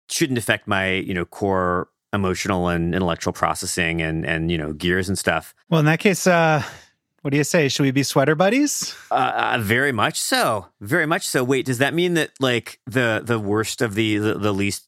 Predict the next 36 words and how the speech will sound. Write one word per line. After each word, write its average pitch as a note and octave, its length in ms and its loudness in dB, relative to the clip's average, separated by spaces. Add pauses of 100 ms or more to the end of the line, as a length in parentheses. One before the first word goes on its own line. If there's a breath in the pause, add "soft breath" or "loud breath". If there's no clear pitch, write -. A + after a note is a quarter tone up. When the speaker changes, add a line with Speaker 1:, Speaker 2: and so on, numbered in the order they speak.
(160)
Speaker 1:
the, A2+ 100 0
the, G2 260 0
the G#2+ 80 2
worst F#2+ 260 -2
of G2+ 60 2
these G2+ 200 -2
three G#2 140 0
sweaters, G#2 520 0 (240 loud breath)
I F#2+ 140 0
can G#2+ 160 -4
just - 200 -6
wear F2+ 260 2
it E3+ 240 -2
and G#2+ 160 -2
we G2 60 -2
can F#2+ 120 -4
match? F#2 460 -2
Speaker 2:
Yeah, C4 240 4
of G3+ 100 -2
course. D4 220 2
That's F#3+ 220 2
what G#3+ 80 4
I G#3+ 80 4
thought. B3+ 240 4
I C3+ 120 4
don't D#3 160 4
even F3+ 120 6
Speaker 1:
Yes, - 80 6
Speaker 2:
know F#3 60 6
what F3+ 120 2
the F#3+ 80 4
other F#3+ 100 6
Speaker 1:
yes, F#3+ 60 6
Speaker 2:
one's G3 160 4
Speaker 1:
yes, A4 80 2
Speaker 2:
for. G3 300 4